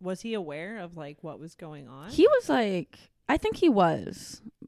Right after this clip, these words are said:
Speaker 2: Um, he was very, like, verbal, like, he could talk really well
Speaker 1: Mm-hmm.
Speaker 2: at that age. Um, but how much he understood the, like, death,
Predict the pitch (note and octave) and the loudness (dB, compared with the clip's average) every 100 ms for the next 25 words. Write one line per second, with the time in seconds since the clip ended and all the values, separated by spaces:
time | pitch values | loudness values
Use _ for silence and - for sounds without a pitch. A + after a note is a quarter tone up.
0 | - G3 F#3 G#3+ C#4+ C4+ - G#3 G#3 G3 | 2 4 4 2 0 0 -2 0 2 2
1 | F#3 - D#3+ D#3+ D#3+ - F3 F3 - G3+ | -2 -4 -2 0 0 0 0 0 -4 -8
2 | F#3 F3 D3+ - D#3+ - - - F3+ G#3 | -4 0 0 0 -2 0 -2 -2 -4 -8
3 | F#3 F3 F3 F#3+ D#3+ D3 D3+ D#3 D#3+ E3 | -8 -8 -6 -6 -4 -2 -2 -2 -4 -10
4 | - _ _ - _ _ _ - D#3+ D3 | -16 _ _ -20 _ _ _ -4 0 0
5 | C#3 D#3+ - _ _ _ _ _ - E3 | -2 -8 -14 _ _ _ _ _ 0 2
6 | F#3 G3+ G#3 F#3 G3+ F#3 E3+ E3 - E3 | 4 4 2 2 -2 -2 -2 -4 0 2
7 | D#3+ E3+ E3 - - - _ D#3+ D#3 D3+ | 2 0 -2 -4 -8 -14 _ -16 -6 -2
8 | E3+ | -2